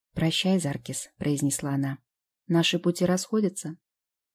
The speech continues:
Прошу не разыскивать меня. Ты можешь жить, как пожелаешь». Гордея проскользнула мимо меня. Я успел схватить её за руку, но девушка с силой выдернула её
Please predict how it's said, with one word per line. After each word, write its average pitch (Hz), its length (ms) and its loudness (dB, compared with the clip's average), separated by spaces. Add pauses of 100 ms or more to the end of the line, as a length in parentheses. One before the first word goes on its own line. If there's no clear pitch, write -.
(120)
Прошу 190 320 2
не 226 120 6
разыскивать 202 640 0
меня. 147 300 4 (540)
Ты 269 140 6
можешь 165 500 4
жить, 170 380 0
как 170 240 -6
пожелаешь». 135 720 -4 (1400)
Гордея 233 380 6
проскользнула 233 760 6
мимо 214 260 8
меня. 156 440 2 (120)
Я 196 260 4
успел 196 360 4
схватить 147 480 2
её 170 180 4
за 208 180 6
руку, 180 220 4
но 190 220 6
девушка 214 520 2
с - 60 -2
силой 220 340 6
выдернула 180 600 6
её 151 440 4